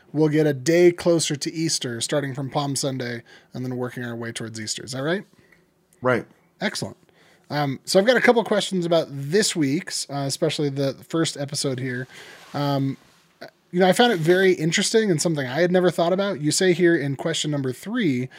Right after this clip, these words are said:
Speaker 1: uh, the, the five questions for contemplation towards the end of the study, um, or not question three, uh, four, question four. You say that we have this misconception Peter walked away from fishing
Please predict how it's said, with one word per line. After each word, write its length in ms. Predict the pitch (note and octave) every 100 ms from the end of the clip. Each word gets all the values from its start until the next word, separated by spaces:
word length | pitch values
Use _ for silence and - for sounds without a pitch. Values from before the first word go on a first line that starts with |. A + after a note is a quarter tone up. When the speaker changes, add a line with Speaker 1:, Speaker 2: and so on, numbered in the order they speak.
| - - -
Speaker 1:
uh, 240 | C#3+ C#3
the, 140 | C3+ C3+ - -
the 440 | A#2+ C3+ C3 B2+ - _ _
five 260 | - E3 D#3
questions 400 | F3+ D#3 E3 D3
for 120 | D#3
contemplation 680 | - D3+ C#3+ C#3 C#3 - C#3+
towards 240 | D3 C3
the 60 | C#3
end 100 | C#3+
of 40 |
the 60 | C#3+
study, 420 | - B2+ A#2 B2+ - - - - -
um, 440 | C#3 C3+ C3+ B2+ - -
or 120 | D3
not 300 | D3+ E3+ E3+
question 340 | E3+ C#3+ C#3+ B2+
three, 280 | A#2+ A#2 - _ -
uh, 140 | C3
four, 420 | - - D4 C3 -
question 320 | - F3+ - E3
four. 200 | D#3+ C3
You 140 | C3
say 200 | - E3
that 260 | D3+ C#3+ -
we 140 | C#3+ D#3
have 120 | E3
this 160 | D3+ D#3
misconception 720 | A3 - G3+ F3+ F#3 - E3
Peter 240 | F3+ E3+
walked 320 | C#3+ D3 F3+
away 220 | F3 E3 D#3+
from 220 | D#3 C#3+
fishing 440 | D3+ - C#3 C#3